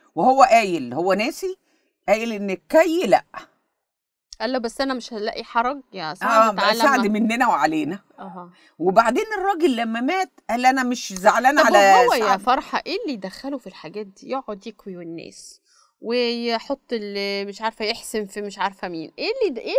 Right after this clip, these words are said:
Speaker 2: اللي شغله الشغلانة مش بتاعته؟ يعني أنت رسول ولا إيه بالظبط؟
Speaker 1: هو كان هيموت من المسيح. المسيح كان بيقول بالكلمة يشفي.
Speaker 2: أها.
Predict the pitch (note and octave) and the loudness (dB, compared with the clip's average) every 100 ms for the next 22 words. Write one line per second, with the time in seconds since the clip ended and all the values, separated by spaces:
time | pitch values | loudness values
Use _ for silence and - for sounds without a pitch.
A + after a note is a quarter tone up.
0 | C#5 F#4+ - A3+ G#3+ D4+ D4 A3 G#3 A#3+ | 0 -2 -4 -6 -2 -4 -4 -10 -8 -6
1 | C4+ G#3+ F#3 G3 F3 - - - D4+ D#4 | -6 -8 -8 -2 -2 -4 -14 -8 -2 2
2 | A#3 G#3+ F4 E4+ B3 G3+ G3 G#3 F#3+ - | 2 0 -2 -2 0 0 -4 -6 -10 -14
3 | - _ - _ _ _ _ G3 F#3 D3+ | -14 _ -20 _ _ _ _ -12 -10 -10
4 | D#3+ D3+ - C#3 D#3 F3+ F#3 _ _ D#3+ | -12 -14 -14 -14 -12 -14 -18 _ _ _
5 | F#3+ D3+ C#3 B2+ - - - D3 D3 - | -18 -14 -12 -14 -18 -20 -18 -14 -14 -16
6 | - - D3+ C3+ E3 G3+ D3+ - G3 G3+ | -20 -18 -16 -16 -14 -14 -14 -16 -12 -10
7 | D#3+ B2 - - - - _ - E3+ F3+ | -10 -10 -14 -20 -20 -20 _ -20 -16 -18